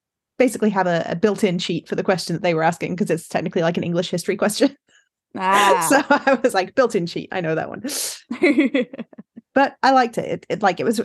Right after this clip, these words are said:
Speaker 1: a really short scene, and the point of it was all about this cipher, but it gave us so much history on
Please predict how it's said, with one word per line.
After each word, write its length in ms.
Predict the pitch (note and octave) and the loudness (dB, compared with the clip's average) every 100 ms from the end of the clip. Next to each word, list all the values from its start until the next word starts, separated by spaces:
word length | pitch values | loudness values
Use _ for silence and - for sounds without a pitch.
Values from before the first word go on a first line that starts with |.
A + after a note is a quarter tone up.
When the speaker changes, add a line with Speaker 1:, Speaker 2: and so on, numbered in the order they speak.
| G3+ | 0
Speaker 1:
a 80 | |
really 180 | G3+ D4 | 2 2
short 320 | D4+ A#3+ A3 | 2 0 0
scene, 420 | G#3+ G3 E3+ G3+ - - | -2 -4 -4 -6 -10 -2
and 260 | F#3+ F#3 F3+ | 0 0 -2
the 80 | |
point 300 | E3+ A3+ G#3+ | -2 2 2
of 80 | G#3 | 2
it 160 | F#3 - | 0 2
was 500 | G3+ G3 F3 F3+ - - | 2 4 2 -2 -10 -4
all 120 | F3 | 2
about 220 | F3 E3 | 4 2
this 120 | E3 | 0
cipher, 320 | - F3 E3+ | 2 2 2
but 120 | D3 E3+ | 0 0
it 100 | - | 2
gave 160 | G#3 | 0
us 140 | F3+ - | 0 -4
so 280 | - F#3 | 0 0
much 320 | F#3 E3+ - - | 2 0 0 -8
history 520 | F3+ E3+ D#3+ D3+ - | -8 -4 0 0 0
on 380 | - D#3+ D3+ E3 | 2 4 2 -4